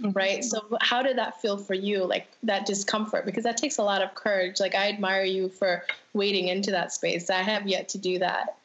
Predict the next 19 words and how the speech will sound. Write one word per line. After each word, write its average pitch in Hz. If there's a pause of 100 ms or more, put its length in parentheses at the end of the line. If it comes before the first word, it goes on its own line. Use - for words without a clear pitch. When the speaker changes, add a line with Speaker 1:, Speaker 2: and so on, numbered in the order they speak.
(320)
Speaker 1:
Um, 185
it -
felt 202
really 180
good 165
<laughs> -
'cause -
I 277
quite 233
like, 220 (1000)
I 262
quite 214
like 208
arguing 196
and 240
stuff. -
So. 220 (380)
<laughs> 294 (2250)
So, -